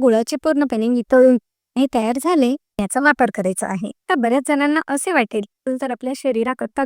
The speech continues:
गरम असते, यापासून कसा फायदा होईल?" असे म्हणणाऱ्या प्रत्येक व्यक्तीने जर हा उपाय करून बघितला ना, स्वतःहून मला शंभर टक्के कमेंट करून सांगतील, "शरीराच्या वापराने लगेच फायदा झाला." तर याप्रमाणे हे तयार झाले की लगेचच गॅस बंद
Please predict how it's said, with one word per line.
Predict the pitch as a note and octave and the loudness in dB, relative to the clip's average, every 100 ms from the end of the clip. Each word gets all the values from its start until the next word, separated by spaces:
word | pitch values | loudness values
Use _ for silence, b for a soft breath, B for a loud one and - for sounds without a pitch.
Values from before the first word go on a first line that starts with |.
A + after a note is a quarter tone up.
| A#3+ | 0
गरम | D#4 C#4+ | 2 2
असते, | A#3 - G#3 F#3+ _ _ - | 0 -6 -8 -10 _ _ -2
यापासून | B3 B3+ D#4+ - F#4 | 0 0 -2 -2 -2
कसा | F4 - D4+ | -2 -2 0
फायदा | C#4 A3+ | 0 2
होईल?" | B3 G#3 G3+ _ - C#4 | 0 -2 -4 _ -12 -2
असे | C#4 - G4 | -2 -2 0
म्हणणाऱ्या | F#4 C#4 C4 C4 | 2 4 2 2
प्रत्येक | A#3+ B3 - B3+ | -2 -6 -6 -2
व्यक्तीने | C4 - C4+ C4 C4+ | -2 -2 -2 0 0
जर | C4+ | -2
हा | C4+ C4+ | -2 -2
उपाय | B3 C4+ | -2 -4
करून | B3+ A#3 B3+ | 0 2 2
बघितला | B3+ C4+ C#4+ C#4+ | 2 -2 -2 -2
ना, | B3+ - _ | -2 -4 _
स्वतःहून | - B3+ D4 E4 G4+ G#4 | -2 0 0 0 0 2
मला | D#4 C4 | 2 2
शंभर | B3+ B3 A#3 C4 | 0 -2 0 -2
टक्के | B3+ - A#3+ A3+ | -4 -6 -6 -2
कमेंट | A3+ B3+ - | 0 0 2
करून | B3+ B3 | 0 2
सांगतील, | C4 A3 G3+ G#3+ - C#4 | -2 -4 -2 -4 0 2
"शरीराच्या | B3 C4+ - | 2 0 -4
वापराने | B3+ A3 B3+ B3+ B3+ G#3 | -4 -2 0 0 0 0
लगेच | G#3+ D#4 - | -2 -2 -2
फायदा | D4+ A3 A3+ | -4 -2 -2
झाला." | B3+ G#3 F#3 _ _ _ _ _ _ | -2 -6 -8 _ _ _ _ _ _
तर | D4+ | 0
याप्रमाणे | B3 C#4 F4 - A#3+ A#3+ C4 | 4 4 4 0 0 0 0
हे | C4 A#3 | -4 -2
तयार | A#3+ A#3 C4 | -2 -2 0
झाले | F4 C4+ A#3 D#4 _ _ - | 2 2 2 -4 _ _ -4
की | C4+ | 2
लगेचच | B3 B3 C#4 A#3+ G#3+ | 2 2 2 2 2
गॅस | A#3+ G#3 | 0 0
बंद | G3+ C4 | 2 2